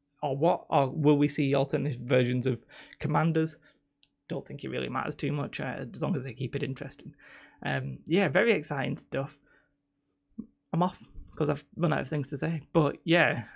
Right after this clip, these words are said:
I mean, I didn't expect this. The timing of this is weird. Um, it was a little bit leaked as well, uh, but I wasn't around to make the video. The timing of this is, I,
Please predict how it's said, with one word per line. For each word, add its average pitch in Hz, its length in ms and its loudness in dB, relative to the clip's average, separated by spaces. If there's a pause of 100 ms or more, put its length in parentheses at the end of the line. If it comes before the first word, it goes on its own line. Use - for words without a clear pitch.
I 156 80 -6
mean, 156 460 -2
I 170 60 6
didn't 262 180 -2
expect - 300 2
this. 214 100 0
The 170 80 -6
timing 233 300 2
of - 20 -2
this 226 160 -2
is 170 100 0
weird. 208 220 2 (340)
Um, 147 480 2 (160)
it 170 60 4
was 175 160 4
a - 20 0
little 226 180 4
bit 196 140 2
leaked 196 240 0
as 156 80 -2
well, 180 260 -2 (200)
uh, 117 80 -8 (100)
but 143 240 0
I 135 80 0
wasn't 135 360 -4
around 127 280 -4
to 147 60 -8
make 139 160 -6
the - 40 -10
video. 160 300 -2 (300)
The - 80 -4
timing 220 240 4
of 208 40 0
this 180 280 -4
is, - 200 -4
I, - 140 -2